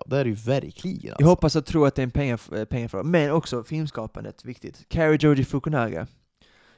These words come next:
Speaker 2: som jag trodde var
Speaker 1: Ja.
Speaker 2: lite semi-cancellad, eh,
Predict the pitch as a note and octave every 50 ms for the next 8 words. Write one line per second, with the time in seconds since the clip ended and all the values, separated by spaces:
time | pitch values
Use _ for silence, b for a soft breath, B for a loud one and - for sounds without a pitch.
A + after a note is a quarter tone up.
0 | b - - D#3+ E3 D#3 - - G3+ G#3 F#3+ D3 D#3+ G3 A3+ A#3 G3 D3+ C3+ -
1 | C#3 B2+ B2+ B2 - - D#3 D3+ D3 C3 A#2+ - C3 G#2+ G#2 - - D2+ C#2+ -
2 | - - _ _ _ _ _ _ - - - -